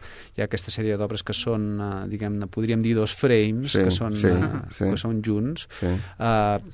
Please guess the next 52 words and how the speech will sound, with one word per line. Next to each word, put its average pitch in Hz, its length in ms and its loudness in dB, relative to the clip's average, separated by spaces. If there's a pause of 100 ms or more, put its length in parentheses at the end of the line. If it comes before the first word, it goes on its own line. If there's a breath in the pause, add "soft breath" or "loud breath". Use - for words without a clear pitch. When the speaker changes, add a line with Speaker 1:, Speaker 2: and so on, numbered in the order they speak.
(120)
Speaker 1:
crec 113 160 -2
que 127 60 2
això 123 220 2
de 113 100 4
l'art 113 240 4
de 143 60 4
la 131 100 4
mirada, 110 460 2
no?, 107 120 -2
que 113 100 -6
comentàvem 104 640 -2
amb 107 180 -2
el 104 120 -2
cinema 113 440 -2
és, - 200 -2
és 117 140 -8
molt 123 160 2
important, 117 400 -2
perquè 117 160 0
moltes 107 220 -4
vegades 113 380 0
és - 180 -8
com 120 180 -2
un 120 100 2
succés 117 380 -4
d'imatges 113 500 -2
en 117 100 -6
el 110 80 -4
cinema, 107 440 -6 (380 loud breath)
que 113 160 2 (240)
estar 117 260 2
atent 120 400 2
a, 110 160 -4
a, 107 240 -4 (220)
a 110 160 -6
alguna 123 400 2
escena 120 300 2
en 110 80 -2
concret, 110 500 -2
a 110 180 -2
Speaker 2:
Mm. 90 180 -4 (380 loud breath)
Speaker 1:
tenir 120 260 4
aquest 127 200 2
record 117 380 4
d'aquesta 107 300 0
escena, 113 340 -2
pues, 120 320 -8
a 120 100 -6
mi 113 240 2
em, 113 320 -4
em, 104 300 -6
em, - 0 -